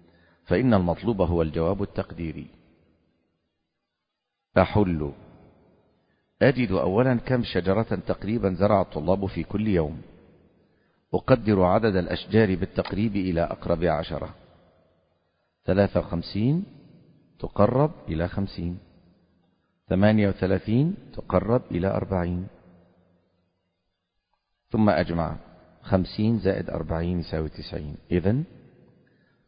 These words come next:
زرع طلاب المدرسة في اليومين حوالي تسعين شجرة. أتحقق. أرجع إلى المسألة.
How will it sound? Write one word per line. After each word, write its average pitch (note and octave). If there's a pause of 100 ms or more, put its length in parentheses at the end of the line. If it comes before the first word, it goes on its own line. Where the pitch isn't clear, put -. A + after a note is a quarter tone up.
زرع F2+
طلاب E2
المدرسة E2+
في -
اليومين F2
حوالي F2 (120)
تسعين D2+
شجرة. - (1500)
أتحقق. - (1300)
أرجع A2
إلى F#2
المسألة. F2+